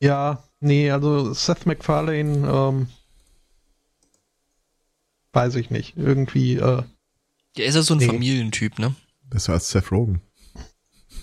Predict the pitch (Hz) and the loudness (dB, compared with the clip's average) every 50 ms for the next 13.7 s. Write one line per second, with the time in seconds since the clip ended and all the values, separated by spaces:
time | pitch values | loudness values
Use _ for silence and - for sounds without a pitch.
0 | - - _ _ _ _ _ _ _ _ - - - - - 123 - - - - | -16 -16 _ _ _ _ _ _ _ _ -16 -16 -12 -10 -10 -6 -6 -4 -4 -4
1 | - - - 131 - - - - 165 180 - - - - 117 - - - _ _ | -2 0 0 0 0 -2 0 0 0 0 -2 -6 -2 -2 -2 -2 -2 -10 _ _
2 | - 123 127 123 131 131 131 131 - 135 147 - - - - _ _ - 151 - | 2 2 4 4 2 2 0 -2 -2 -2 -2 -4 -4 -8 -16 _ _ -12 -8 -8
3 | - - - - - 151 156 - 156 147 160 147 139 - - - 123 110 - - | -6 -6 -6 0 2 2 2 4 4 2 2 2 0 -4 -4 -4 -4 -6 -6 -8
4 | - - - - - - - _ _ _ - 139 143 143 143 143 135 123 139 - | -16 -16 -16 -16 -16 -18 -20 _ _ _ -4 -2 -2 0 -2 -2 -2 -4 -2 0
5 | 160 - - - 113 - - 117 123 139 - - 131 - - 113 113 - - 110 | 0 0 2 2 0 0 2 2 2 2 4 2 2 2 2 0 0 2 2 2
6 | 101 101 104 131 139 - 127 - - 117 110 110 107 107 104 101 - - - 139 | 2 2 2 2 0 0 -2 0 0 0 2 2 2 0 0 -2 -4 -2 0 2
7 | 135 127 120 113 107 92 131 190 226 208 - _ _ _ _ _ _ _ - - | 2 4 2 2 2 2 2 2 0 -2 -6 _ _ _ _ _ _ _ -20 -20
8 | _ _ _ _ _ _ _ _ _ _ _ _ _ _ _ _ _ _ _ _ | _ _ _ _ _ _ _ _ _ _ _ _ _ _ _ _ _ _ _ _
9 | _ _ _ _ _ _ _ _ _ _ _ _ _ _ _ _ _ _ _ 123 | _ _ _ _ _ _ _ _ _ _ _ _ _ _ _ _ _ _ _ 0
10 | 113 - - - _ _ _ _ - - - - - - _ _ _ _ _ _ | 0 0 -2 -12 _ _ _ _ -18 -16 -16 -16 -16 -18 _ _ _ _ _ _
11 | _ - 127 127 123 - _ _ _ _ _ _ 117 123 - 117 - _ _ _ | _ -10 -8 -8 -10 -12 _ _ _ _ _ _ -12 -12 -10 -12 -18 _ _ _
12 | _ _ - 143 165 160 180 160 151 143 139 143 131 185 117 139 190 202 208 190 | _ _ 0 0 0 2 2 2 2 2 2 2 0 2 4 4 4 4 2 2
13 | - 220 220 - - 139 202 - - - - - - - | 2 0 0 -2 -2 -2 0 2 2 0 0 -2 -6 -6